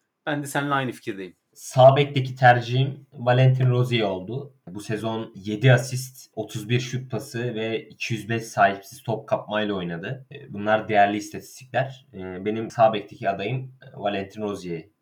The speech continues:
Speaker 2: Belki buraya Konyaspor'dan Skubic girebilirdi. O da bence Türkiye'ye geldiği sezondan itibaren hep istikrarlı bir performans sergiledi. Bu sezonda beş asisti var yanlış hatırlamıyorsam.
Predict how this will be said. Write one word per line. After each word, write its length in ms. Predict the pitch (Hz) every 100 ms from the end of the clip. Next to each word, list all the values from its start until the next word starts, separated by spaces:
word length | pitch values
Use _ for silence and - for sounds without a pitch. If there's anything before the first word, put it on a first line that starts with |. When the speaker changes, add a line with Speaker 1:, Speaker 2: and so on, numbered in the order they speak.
| _
Speaker 2:
Belki 520 | 107 131 139 143 143
buraya 580 | 151 151 139 143 160 - _
Konyaspor'dan 800 | 139 135 131 - - 135 135 135
Skubic 540 | - - 139 139 -
girebilirdi. 680 | 113 104 90 92 90 120 131
O 180 | 110 113
da 360 | 127 120 - - -
bence 640 | 120 127 123 135 135 - - -
Türkiye'ye 480 | 135 131 165 165 160
geldiği 800 | 147 147 139 151 170 160 - _
sezondan 540 | - 131 131 143 160
itibaren 680 | 151 131 123 123 139 180 -
hep 260 | - 156 -
istikrarlı 540 | 131 - - 151 139
bir 180 | 147 143
performans 580 | 135 123 120 110 110 -
sergiledi. 540 | 110 101 101 101 139 175
Bu 180 | 131
sezonda 500 | 131 127 127 131 127
beş 240 | 123 127 -
asisti 440 | - - - 117
var 140 | 113 98
yanlış 360 | 95 98 -
hatırlamıyorsam. 680 | - - 98 95 92 143 175